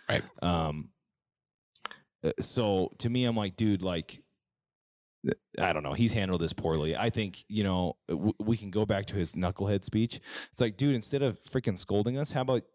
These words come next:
Speaker 2: you were trying to set up these funds?"
Speaker 1: Right.
Speaker 2: 'Cause you guys were terrible at it.
Speaker 1: Yeah. Yeah. Wh-, so that, when he gave that press conference, that's back in November.
Speaker 2: Yes.
Speaker 1: So
Speaker 2: Early
Speaker 1: that
Speaker 2: no-,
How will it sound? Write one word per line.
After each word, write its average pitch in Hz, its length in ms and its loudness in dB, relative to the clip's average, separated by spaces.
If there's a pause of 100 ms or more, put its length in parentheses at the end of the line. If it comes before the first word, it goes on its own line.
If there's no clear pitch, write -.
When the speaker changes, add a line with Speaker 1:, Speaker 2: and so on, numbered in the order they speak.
Speaker 2:
you 110 140 0
were 104 80 2
trying 113 260 0
to 98 60 -2
set 107 180 2
up 101 100 2
these 90 200 -2
funds?" 90 520 0
Speaker 1:
Right. 78 160 2 (480)
Speaker 2:
'Cause 98 140 0
you 101 60 -4
guys 104 200 2
were 92 80 -2
terrible 87 400 0
at 67 140 -4
it. - 120 -6 (120)
Speaker 1:
Yeah. - 220 2 (720)
Yeah. 127 180 0 (100)
Wh-, 156 300 0 (120)
so 143 360 2
that, 151 340 0 (580)
when 131 120 0
he 156 260 2 (100)
gave 147 200 2
that 135 200 0
press 127 200 0
conference, 107 360 -4
that's 127 160 0
back 131 220 2
in 117 80 -2
November. 107 480 -2 (100)
Speaker 2:
Yes. 82 340 2 (280)
Speaker 1:
So 123 80 2
Speaker 2:
Early 127 160 4
Speaker 1:
that 107 100 2
Speaker 2:
no-, 95 60 -4